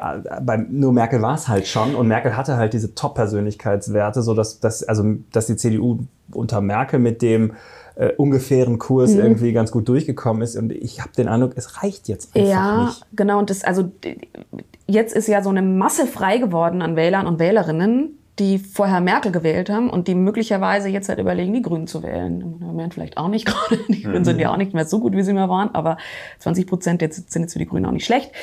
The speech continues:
Speaker 2: Äh, oder die sich überlegen, was ganz anderes zu wählen oder nicht zu wählen, die im Moment nicht wissen, wo sie hin sollen.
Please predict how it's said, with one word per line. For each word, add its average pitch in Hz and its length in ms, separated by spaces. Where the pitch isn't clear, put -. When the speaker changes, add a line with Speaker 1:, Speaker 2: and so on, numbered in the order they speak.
Speaker 2:
Äh, 196 220
oder 214 200
die 220 100
sich 214 140
überlegen, 220 320
was 214 140
ganz 208 120
anderes 247 220
zu 175 140
wählen 151 140
oder 214 160
nicht 294 260
zu 240 100
wählen, 156 220
die 180 80
im 202 40
Moment 226 320
nicht 226 140
wissen, 262 300
wo 180 60
sie 170 100
hin 156 180
sollen. 147 380